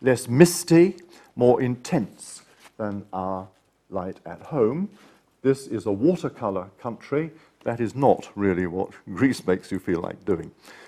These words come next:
possibly getting to work with a chisel on a big lump of Parian marble.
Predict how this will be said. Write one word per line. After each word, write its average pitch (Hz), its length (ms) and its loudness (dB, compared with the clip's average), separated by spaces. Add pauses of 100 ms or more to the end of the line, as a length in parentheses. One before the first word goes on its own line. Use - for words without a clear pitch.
(140)
possibly 98 360 0
getting 107 300 -4
to 101 80 -4
work 90 320 0
with 90 160 -2
a 87 60 0
chisel 92 420 2 (320)
on 92 140 -4
a 85 60 0
big 92 220 -4
lump 90 300 -2
of - 180 -10
Parian 82 540 -6
marble. 92 540 -4